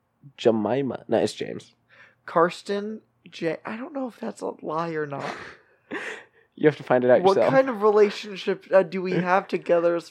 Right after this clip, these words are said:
Speaker 2: friends?
Speaker 1: Okay, I'm
Speaker 2: Like
Speaker 1: just gonna tell you, one of the names that I told you is, in fact, my, is in fact my middle name.
Speaker 2: It's gonna be Frederick. Dang it, I don't, <laughs> I'm so, Karsten Frederick Miller,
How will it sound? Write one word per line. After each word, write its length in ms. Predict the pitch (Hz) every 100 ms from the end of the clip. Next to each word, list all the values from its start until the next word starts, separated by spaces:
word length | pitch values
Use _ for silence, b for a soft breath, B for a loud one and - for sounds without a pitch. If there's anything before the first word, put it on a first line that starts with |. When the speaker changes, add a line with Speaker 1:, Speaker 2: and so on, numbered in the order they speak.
| _
Speaker 2:
friends? 400 | 196 196 175 160 - - - B B B B B
Speaker 1:
Okay, 220 | 190 190 175
I'm 100 | 180
Speaker 2:
Like 60 |
Speaker 1:
just 120 | 196
gonna 160 | 247 226
tell 160 | 208 185
you, 120 | 156
one 220 | 131 160
of 100 | 196
the 80 | 190
names 280 | 165 151 139
that 100 | 143
I 80 |
told 380 | 139 - 143 127
you 120 | 120
is, 380 | 95 131 131 123 - 120
in 120 | 131
fact, 320 | 120 117 107
my, 240 | 120 107 104 -
is 240 | 120 113
in 120 | 120 117
fact 200 | 104 -
my 80 |
middle 220 | 104 101 101
name. 280 | 80 98 -
Speaker 2:
It's 160 | 180
gonna 160 | - 175
be 140 | 165
Frederick. 580 | 165 - 156 143 151 151 -
Dang 240 | 196 156
it, 100 | 151
I 80 | -
don't, 220 | 226 208 - -
<laughs> 280 | _ - -
I'm 100 | 247
so, 280 | - - 175 _ _ _ _ _ _ _ B B B 285 220
Karsten 600 | - 247 214 330 254 226
Frederick 600 | 214 - 220 226 226 233
Miller, 640 | 226 226 214 160 151 147